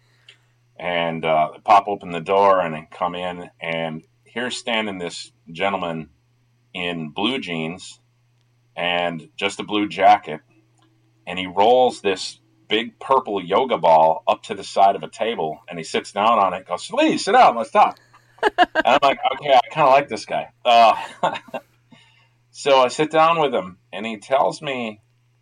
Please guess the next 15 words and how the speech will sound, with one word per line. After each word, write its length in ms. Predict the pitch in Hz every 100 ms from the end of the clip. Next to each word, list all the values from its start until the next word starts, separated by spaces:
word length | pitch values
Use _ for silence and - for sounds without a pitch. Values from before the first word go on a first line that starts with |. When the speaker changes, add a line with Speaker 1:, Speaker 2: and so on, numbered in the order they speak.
| _ _ _ _
Speaker 1:
he 180 | - 107
tells 400 | - 123 151 151
me 200 | 151 143
about 380 | 113 113 107 -
how 560 | - 107 110 117 117
he 240 | 110 - 98
wants 460 | 87 95 104 98 -
to 100 | 98
be 200 | 90 87
able 220 | 85 80
to 120 | 87
make 340 | 80 82 82 _
people's 420 | 82 78 78 -
lives 320 | 71 65 -
better. 320 | - - _